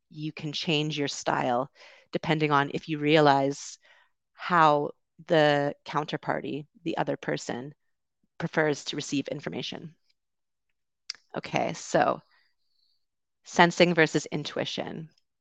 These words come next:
Where do you think you lie? And so, so far, our group was more E.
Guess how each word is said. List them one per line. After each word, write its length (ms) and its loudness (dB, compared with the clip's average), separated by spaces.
Where 180 2
do 80 -2
you 100 0
think 240 -6
you 100 -4
lie? 260 -2
And 240 -6
so, 600 -6
so 300 -4
far, 560 0
our 60 -10
group 300 -12
was 220 -4
more 280 0
E. 500 0